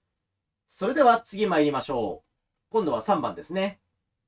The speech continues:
ガスタービン発電と気力発電を組み合わせた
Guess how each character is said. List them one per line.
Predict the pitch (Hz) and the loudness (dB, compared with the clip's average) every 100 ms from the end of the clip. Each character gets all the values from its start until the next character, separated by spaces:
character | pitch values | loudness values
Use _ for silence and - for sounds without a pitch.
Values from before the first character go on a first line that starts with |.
| _ _ _ _ _ _ | _ _ _ _ _ _
ガ | - 214 | 0 2
ス | 220 | 6
タ | 294 | 6
ー | 294 | 8
ビ | 302 | 6
ン | 302 | 2
発 | 302 262 | 0 -2
電 | 180 156 | -4 -4
と | 175 208 | 0 -2
気 | - 202 | -2 -4
力 | 202 208 | -2 -2
発 | 196 | -2
電 | 185 156 135 | -2 -4 -4
を | 120 | -8
組 | 170 | -8
み | 165 | -4
合 | 170 | -4
わ | |
せ | 131 | -4
た | - 208 | 2 2